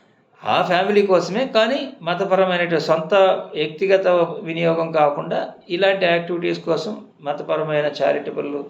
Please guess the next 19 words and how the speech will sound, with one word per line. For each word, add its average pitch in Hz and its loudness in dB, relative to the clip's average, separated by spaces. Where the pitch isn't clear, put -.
పయస్ 147 2
ఇలాంటి 143 2
వాటి 143 2
కోసం 143 -4
ఉపయోగించేటట్టు 131 -8
చేయాలి 117 -2
అని. - -14
అలా 160 2
గనక 175 0
చేస్తే 135 -2
ఎవరైతే 190 4
వారసులు 160 0
ఉంటారో 123 0
వారసుల 185 2
యొక్క 185 2
హక్కుకి 196 0
భంగం 160 2
కలగదు. 127 0
Even 190 2